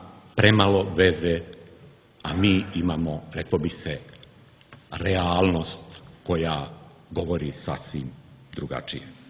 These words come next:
Recimo, taj kralj je ušao u jezik, u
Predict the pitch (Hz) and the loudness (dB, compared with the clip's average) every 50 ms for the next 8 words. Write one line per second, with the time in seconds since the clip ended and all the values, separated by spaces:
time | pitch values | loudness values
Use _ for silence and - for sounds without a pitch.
0 | - - - 127 - - - - - - - - - - - - - - - - | -16 -14 -12 -10 -10 -10 -12 -14 -14 -16 -16 -16 -18 -18 -20 -20 -20 -20 -20 -16
1 | - - - - - 95 101 101 - 123 117 117 110 101 98 - - - - - | -12 -10 -8 -4 0 2 2 4 6 6 8 8 8 6 6 2 -4 -10 -12 -14
2 | - - - - - - - - - - - - - - - _ _ _ _ _ | -14 -16 -18 -20 -20 -20 -20 -20 -20 -20 -20 -20 -20 -20 -20 _ _ _ _ _
3 | _ _ _ _ _ _ _ _ - - - - 135 135 156 135 - - - - | _ _ _ _ _ _ _ _ -20 -12 -2 2 4 6 6 6 4 2 0 -2
4 | 107 127 147 131 92 80 71 67 - - - - - - - - - - - - | 0 2 2 4 2 2 0 -2 -8 -12 -16 -18 -20 -20 -20 -20 -20 -20 -20 -20
5 | - _ _ - - - - - - - - - - - _ _ - - 101 104 | -20 _ _ -20 -20 -20 -20 -20 -20 -20 -20 -20 -20 -20 _ _ -8 -2 0 0
6 | 98 - 113 113 131 - - 127 120 107 101 101 - - - - - - 101 90 | 0 2 2 2 2 2 4 6 8 8 8 6 4 -2 -8 -12 -12 -10 -10 -8
7 | - 80 104 120 123 117 - 82 - - - - - - - - - - - - | -2 4 4 4 4 4 2 -2 -4 -6 -12 -12 -14 -14 -18 -20 -20 -20 -20 -20
8 | - - - - - - _ _ _ _ _ _ _ - _ _ _ _ _ _ | -20 -20 -20 -20 -20 -20 _ _ _ _ _ _ _ -20 _ _ _ _ _ _
9 | _ _ _ - 87 | _ _ _ -12 -12